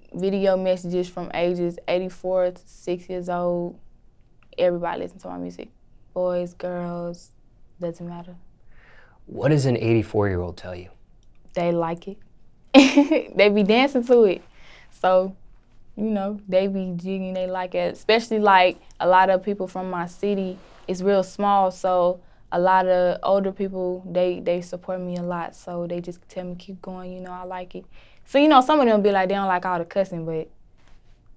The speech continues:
Speaker 1: <laughs> they still be playing it, so.
Speaker 2: And what city is this you're referencing here?
Speaker 1: Um, Henderson.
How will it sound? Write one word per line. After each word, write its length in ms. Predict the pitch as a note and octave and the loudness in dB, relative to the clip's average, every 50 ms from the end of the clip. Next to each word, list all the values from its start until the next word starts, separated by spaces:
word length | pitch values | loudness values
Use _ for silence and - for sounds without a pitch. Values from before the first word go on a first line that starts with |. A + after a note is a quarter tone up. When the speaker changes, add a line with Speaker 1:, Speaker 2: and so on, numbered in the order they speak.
| - - | -16 -10
Speaker 1:
<laughs> 100 | - G3+ - - - - - - - - | -10 -10 -10 -10 -20 -20 -20 -20 -16 -8
they 140 | E3+ E3 F3 | -4 -4 -4
still 240 | F3 F3 - F#3+ F#3 | -4 -6 -8 -8 -8
be 100 | F3+ F3+ | -8 -10
playing 340 | F3 F#3 F3 F3 F3 E3+ E3+ | -10 -10 -10 -10 -10 -10 -12
it, 100 | E3+ - | -14 -16
so. 280 | - E3+ E3 F3 F3 - - - - - _ _ _ - - _ _ _ - - - - - | -16 -16 -16 -14 -14 -16 -16 -18 -18 -20 _ _ _ -20 -20 _ _ _ -20 -20 -16 -6 0
Speaker 2:
And 120 | B2+ A2 A2 | 2 4 6
what 140 | A2+ A2 A2 | 6 6 4
city 280 | - - C3 A2 G2+ | 2 0 2 2 4
is 100 | F#2+ F#2 | 2 2
this 200 | F#2+ F2+ - - | -2 -4 -4 -2
you're 120 | - G2 F#2 | 0 2 2
referencing 500 | F#2 F2 - - F2+ E2+ - F#2+ F2 E2+ | 2 0 0 -4 -10 -8 -8 -10 -10 -10
here? 180 | F#2 F#2 - - - - - - - - - - | -12 -12 -14 -16 -20 -20 -18 -14 -14 -12 -10 -8
Speaker 1:
Um, 460 | - F#3 F#3 F3+ F3+ F3 F3 F3 F3 F3 | -6 -4 -2 -2 -2 -2 -4 -4 -6 -4
Henderson. 560 | G3 G3+ F#3+ F3 F3 - - E3+ E3+ E3+ | -4 -4 -4 -4 -8 -10 -14 -16 -16 -16